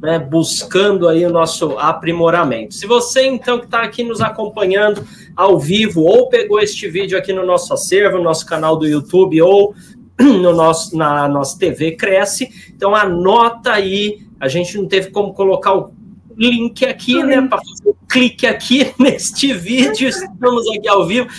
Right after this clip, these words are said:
Speaker 1: então aproveita, anota aí rapidinho, né, os, o WhatsApp da Simone, entre em contato com ela se tiver alguma dúvida, quer trocar alguma ideia,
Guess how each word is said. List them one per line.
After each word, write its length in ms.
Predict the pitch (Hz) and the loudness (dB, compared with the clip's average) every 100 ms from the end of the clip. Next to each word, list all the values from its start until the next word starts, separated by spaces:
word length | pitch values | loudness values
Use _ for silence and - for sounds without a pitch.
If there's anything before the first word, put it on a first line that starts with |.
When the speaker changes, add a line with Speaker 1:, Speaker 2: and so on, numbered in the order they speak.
| - - | -18 -8
Speaker 1:
então 300 | 185 190 240 | -6 0 2
aproveita, 640 | 240 240 233 214 226 214 208 | 2 2 2 2 0 -2 0
anota 320 | 220 220 214 | 0 0 0
aí 120 | 208 | 0
rapidinho, 920 | 202 202 214 262 190 147 202 226 247 - - - | 0 -2 -2 -4 -4 -2 -2 0 0 -4 -18 -10
né, 380 | 165 180 190 - - | -2 0 -2 -6 -6
os, 380 | 196 202 - - | 0 0 -2 -2
o 200 | 196 175 | 0 2
WhatsApp 920 | 196 262 - - 190 190 196 208 208 - - - - | 2 0 -2 -4 0 0 0 -4 -6 -8 -20 -20 -12
da 280 | 123 - - | -2 0 0
Simone, 800 | - - 226 208 214 233 247 202 | -2 -4 -2 2 4 4 2 0
entre 240 | 202 190 | -2 -4
em 40 | 180 | -6
contato 420 | 196 185 180 180 | -4 0 -2 0
com 120 | 180 | 0
ela 160 | 175 175 | 2 2
se 100 | - | 0
tiver 180 | 170 | 0
alguma 380 | 175 170 165 170 | 2 0 0 -2
dúvida, 560 | 143 165 220 190 143 160 | 0 -2 0 -2 -2 -2
quer 140 | 175 | -2
trocar 320 | - 165 165 | -2 -4 0
alguma 300 | 165 160 165 | 0 0 -2
ideia, 560 | 165 139 170 190 202 208 | -2 0 0 2 2 0